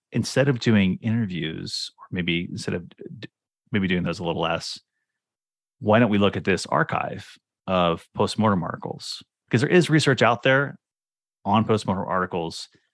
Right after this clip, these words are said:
but not in a writing studies sort of framework, rhetoric and writing studies framework. And so we just started collecting them and noticed just how much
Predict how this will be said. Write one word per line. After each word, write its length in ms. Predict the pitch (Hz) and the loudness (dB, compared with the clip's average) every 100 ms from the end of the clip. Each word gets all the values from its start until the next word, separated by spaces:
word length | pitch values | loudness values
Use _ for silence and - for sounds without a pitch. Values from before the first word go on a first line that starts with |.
| _ _ | _ _
but 120 | 104 | 4
not 280 | 98 104 104 | 6 6 2
in 120 | 104 | 0
a 140 | 98 85 | 0 0
writing 260 | 87 87 82 | 0 -2 -2
studies 800 | - 92 90 95 - - - - _ _ - | -6 -8 -6 -8 -8 -10 -10 -14 _ _ -10
sort 200 | - 95 | -4 -2
of 80 | |
framework, 520 | - 95 90 90 - - - | 0 0 0 -4 -12 -12 -6
rhetoric 260 | 95 85 | -4 -2
and 60 | 98 | -2
writing 140 | 87 | -4
studies 220 | 85 - - | -4 -8 -6
framework. 340 | 50 50 - _ - - - - - _ _ _ - | -6 -6 -8 _ -20 -20 -20 -20 -20 _ _ _ -2
And 240 | 101 87 | 2 2
so 440 | - 98 92 90 | 2 2 4 4
we 160 | 87 110 | 2 0
just 120 | 151 | -2
started 180 | 156 151 | -4 -2
collecting 340 | 113 123 170 165 | -2 0 0 0
them 180 | - - _ _ _ - | -2 -14 _ _ _ -6
and 520 | 101 101 98 95 90 - - _ | -2 2 2 2 0 -6 -14 _
noticed 540 | 92 123 143 98 - - | -4 2 2 0 -4 -8
just 140 | - | -10
how 440 | - - 143 160 | -8 -6 0 4
much 520 | 110 95 92 - - | 6 6 2 -4 -12